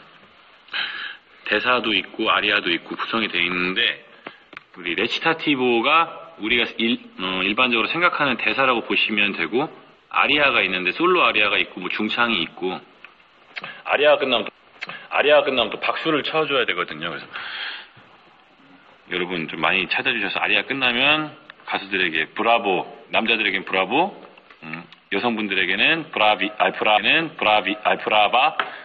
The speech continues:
그다음 이제 중창이 끝나고 나서 브라비를 외쳐주시면, 어, 감사할 것 같습니다. 카메라 각도 왜요? 왜? 왜 이렇게 관리들을 하시지? <laughs> 어, 위에서 사십오 도로?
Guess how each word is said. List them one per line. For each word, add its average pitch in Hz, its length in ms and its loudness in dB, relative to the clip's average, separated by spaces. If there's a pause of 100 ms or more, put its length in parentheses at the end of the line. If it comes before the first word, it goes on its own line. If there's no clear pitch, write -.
(180)
그다음 95 220 -6
이제 82 140 -6 (120)
중창이 127 520 0
끝나고 139 280 0
나서 101 180 -4
브라비를 98 480 0
외쳐주시면, 87 840 -4
어, 71 420 -6 (380)
감사할 95 360 -4
것 - 100 -8
같습니다. - 240 -8
카메라 202 200 2
각도 - 240 -2
왜요? 104 360 2 (240)
왜? 85 140 -4
왜 78 120 -4 (420)
이렇게 110 200 -6
관리들을 123 440 0
하시지? 117 360 -2
<laughs> - 80 -20 (2750)
어, 76 380 -6 (800)
위에서 160 280 0
사십오 117 360 0
도로? 135 260 2